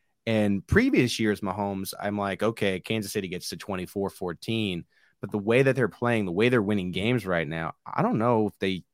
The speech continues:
beat New England in these conditions. I know I'm, we're,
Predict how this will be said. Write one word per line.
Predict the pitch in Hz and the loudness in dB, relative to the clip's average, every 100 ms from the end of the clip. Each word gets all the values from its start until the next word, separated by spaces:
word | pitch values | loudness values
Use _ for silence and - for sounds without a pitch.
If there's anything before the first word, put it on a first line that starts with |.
| _ - | _ -2
beat | 123 - | 0 -2
New | 98 82 | -6 -6
England | 80 76 73 - | -8 -10 -12 -8
in | 101 | -6
these | 95 87 - | -6 -8 -8
conditions. | 90 87 85 - 71 71 - - - - | -8 -6 -6 -8 -10 -10 -10 -12 -18 -12
I | 104 | -4
know | 110 113 | -2 0
I'm, | 101 95 | -2 -4
we're, | 107 | -4